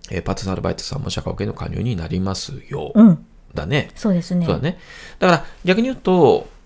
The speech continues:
Speaker 1: 二十時間以上を、まあ、雇用保険の加入要件と同じ、二十時間以上働いていたとしても、
Speaker 2: うん。
Speaker 1: 月額が八万八千円以上にならないのであれば、
Speaker 2: うん。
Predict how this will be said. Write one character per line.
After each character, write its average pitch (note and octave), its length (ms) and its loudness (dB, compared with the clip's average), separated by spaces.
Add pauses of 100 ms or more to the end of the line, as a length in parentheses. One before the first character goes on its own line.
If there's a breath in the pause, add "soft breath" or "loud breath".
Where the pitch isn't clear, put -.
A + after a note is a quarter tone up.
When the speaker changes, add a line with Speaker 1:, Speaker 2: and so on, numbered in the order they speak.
(120)
Speaker 1:
二 F3+ 160 -4
十 A#3 120 -6
時 C4+ 100 -10
間 A#3 220 0
以 A3+ 80 -2
上 E3 200 2
を、 G2+ 460 0 (140)
ま B2+ 100 2
あ、 - 20 -6
雇 D3 120 2
用 D3+ 60 4
保 D3 40 0
険 A2 100 2
の E2+ 60 0
加 - 120 -4
入 E2+ 80 -4
要 F2 80 -6
件 E3+ 280 -6 (340)
と F2 140 -6
同 E2 80 -4
じ、 - 160 -8
二 G#2+ 120 -2
十 E3 120 -2
時 F3 80 -4
間 F#3 140 -2
以 - 20 -4
上 F3 100 -4
働 E3 340 -4
い D#3+ 60 -8
て E3 80 -8
い D#3 60 -8
た E3 100 -6
と E3 100 -6
し D#3 60 -14
て D#3+ 100 -8
も、 D#3+ 380 0
Speaker 2:
う A3 80 4
ん。 G3 160 6
Speaker 1:
月 D#3 160 -4
額 F#3 200 -4
が F3+ 100 -2
八 F3+ 240 -6
万 A3 180 -2
八 D#3+ 240 -6
千 - 440 -6
円 F#3 160 -2
以 G3+ 60 -4
上 F#3+ 140 2
に G#2+ 120 -2
な A#2+ 140 -2
ら D#4+ 120 -6
な G#4 160 -2
い C#4 40 -2
の - 120 -4
で F3+ 100 -8
あ - 80 -6
れ - 100 -12
ば、 - 300 -4
Speaker 2:
う - 20 0
ん。 F#3+ 360 0